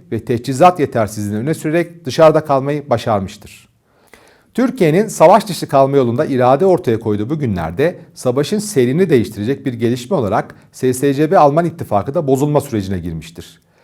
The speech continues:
Sovyetler bu ihtimali öngörerek Türkiye ile ilişkilerini iyileştirme yoluna gitmiş ve bu iki ülke arasında yirmi dört Mart bin dokuz yüz kırk birde saldırmazlık bildirisi yayınlanmıştır. Bu bildiriye göre iki ülke arasında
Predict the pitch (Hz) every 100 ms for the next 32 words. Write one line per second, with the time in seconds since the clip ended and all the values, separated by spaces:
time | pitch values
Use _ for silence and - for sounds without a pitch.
0 | _ _ - 135 127 117 123 165 185 -
1 | _ 185 214 208 147 131 123 123 131 139
2 | 160 131 131 - 202 202 156 127 110 104
3 | 110 127 127 120 117 120 156 143 107 92
4 | 87 139 170 - - _ - 120 120 123
5 | - 214 208 113 95 - 85 92 151 165
6 | - - 107 117 139 190 - 127 - 120
7 | 113 113 107 104 - 110 139 139 180 180
8 | - - - 143 139 143 147 147 151 123
9 | 104 - 101 90 82 78 - - - -
10 | _ _ _ _ _ _ _ 240 269 208
11 | 143 110 90 92 147 - - 180 - 277
12 | 247 131 107 101 92 92